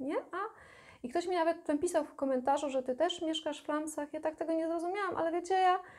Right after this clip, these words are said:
y, ja myślę, że coraz więcej jest slumsów, y,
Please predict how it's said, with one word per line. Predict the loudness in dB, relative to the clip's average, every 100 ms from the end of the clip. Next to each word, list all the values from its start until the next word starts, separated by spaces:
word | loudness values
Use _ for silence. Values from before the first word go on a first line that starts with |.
| -20 -20 -20 -20 _ 2
y, | 4
ja | 6
myślę, | 4 4 2
że | 2
coraz | 6 8 8
więcej | 8 8 8 4
jest | 2 0 0
slumsów, | 6 6 6 0 -2 -4 -10
y, | -18 0 2 4 4 2 -4